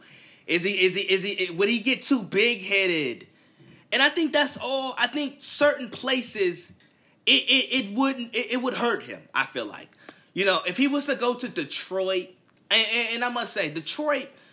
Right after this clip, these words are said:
they're one of those teams where they don't ma-, they're not good enough to make the playoffs, but they're not, they're not bad enough to tank and be at the bottom of the conference. They're, like,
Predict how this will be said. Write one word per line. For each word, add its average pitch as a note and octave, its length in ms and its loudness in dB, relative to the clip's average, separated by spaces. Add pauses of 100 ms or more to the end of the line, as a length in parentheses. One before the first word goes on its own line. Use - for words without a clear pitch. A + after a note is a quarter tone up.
(240)
they're C4+ 180 8
one E4+ 140 0
of E4 60 2
those C#4 220 4
teams A#3+ 500 -4
where G3+ 420 2 (160)
they D3+ 120 -2
don't C4 280 -2
ma-, - 160 -4
they're F#3 140 4
not F3 240 2 (180)
good G#3 240 2
enough C4 460 -6
to E3+ 80 2
make F3 340 -4
the G#3 80 -4
playoffs, F#3 840 -4 (560)
but F#3+ 180 6 (140)
they're F#3 140 6
not, G3 220 8 (340)
they're E3 120 4
not G#3 220 4 (160)
bad G3 400 8
enough C#3+ 580 -2 (400)
to F3 140 0
tank G3+ 640 0 (280)
and E3+ 180 2
be F#3+ 160 4
at F3 120 0
the E3+ 80 -4
bottom E3+ 600 0
of D3 80 -2
the C3+ 80 -6
conference. E3+ 640 -6
They're, G#3+ 140 0
like, A#3+ 240 -2